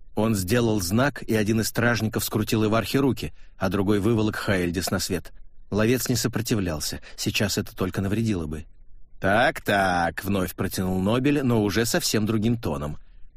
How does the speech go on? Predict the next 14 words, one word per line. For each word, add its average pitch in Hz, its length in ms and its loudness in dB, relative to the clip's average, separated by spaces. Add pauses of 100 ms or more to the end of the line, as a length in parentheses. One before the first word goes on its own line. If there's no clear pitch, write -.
(100)
«Мышка-то 123 720 2
с 92 60 -2
секретом? 117 920 2 (340)
Привет 135 560 2
от 131 200 0
его 143 280 4
высокопреосвященства 139 1400 2
монсеньора 135 720 4
кардинала 135 640 2
де 127 160 2
Караско, 113 920 2 (280)
этой 135 300 2
жирной 170 380 4
свиньи, 165 640 4